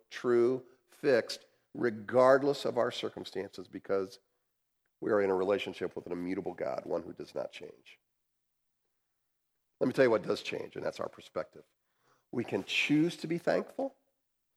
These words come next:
or we can maybe choose to be fearful. We can choose to be ungrateful. We can choose to complain.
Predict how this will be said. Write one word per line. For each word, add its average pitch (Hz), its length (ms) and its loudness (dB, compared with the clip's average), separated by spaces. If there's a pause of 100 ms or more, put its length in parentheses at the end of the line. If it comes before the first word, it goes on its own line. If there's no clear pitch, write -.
(680)
or 156 240 10
we 180 120 6
can 151 180 0
maybe 135 260 4
choose 135 560 -2
to 123 140 -8
be 117 140 -6
fearful. - 680 -8 (1300)
We 147 120 4
can 143 160 0
choose 139 380 0
to 135 100 -6
be 120 260 -2 (500)
ungrateful. 107 640 0
We 165 120 0
can 120 160 -4
choose 120 440 -4
to - 140 -8
complain. - 840 -4